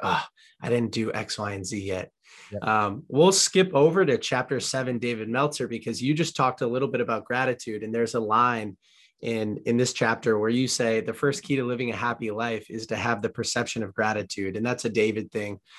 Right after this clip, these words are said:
Speaker 1: Uh, we had David on the show. We had a really cool conversation about gratitude. So you just said you practice it on a daily basis. What is your gratitude practice?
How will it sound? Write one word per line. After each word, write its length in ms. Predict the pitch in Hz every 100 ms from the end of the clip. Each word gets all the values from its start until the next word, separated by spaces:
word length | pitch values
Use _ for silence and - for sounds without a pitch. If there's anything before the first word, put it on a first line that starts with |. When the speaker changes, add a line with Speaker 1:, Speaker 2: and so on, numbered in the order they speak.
| - - -
Speaker 1:
Uh, 140 | 107
we 140 | 117 156
had 200 | 165 147
David 240 | 143 131
on 100 | 131
the 100 | 127
show. 260 | - 127 127
We 100 | 131
had 140 | 123
a 60 | 113
really 240 | 120 120
cool 200 | - 117
conversation 680 | 117 120 117 - 117 - 120
about 220 | 113 104
gratitude. 560 | 120 139 143 120 110
So 340 | - 110 107 - - _
you 140 | 165 185
just 200 | 196 -
said 160 | 151
you 120 | 143
practice 540 | 143 131 123 - 139 -
it 80 | 120
on 120 | 113
a 40 | 107
daily 320 | 113 113 107
basis. 480 | 113 123 107 95 -
What 240 | 131 147 143
is 220 | 143 127
your 80 | 113
gratitude 520 | 117 120 113 - -
practice? 600 | 104 - - - -